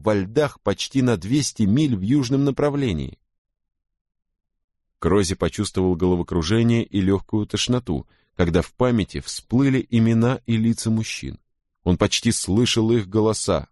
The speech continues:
он слышал их голоса. Пухтаарак был прав.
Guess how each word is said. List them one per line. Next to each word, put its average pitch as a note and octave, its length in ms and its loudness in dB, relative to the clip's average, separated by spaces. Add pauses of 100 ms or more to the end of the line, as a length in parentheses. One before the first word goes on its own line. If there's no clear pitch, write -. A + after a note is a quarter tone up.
он G2+ 180 2
слышал A2 880 0
их A#2 260 0
голоса. G#2+ 680 -2 (920)
Пухтаарак A#2+ 580 0
был F#2+ 160 -2
прав. C#2 340 -8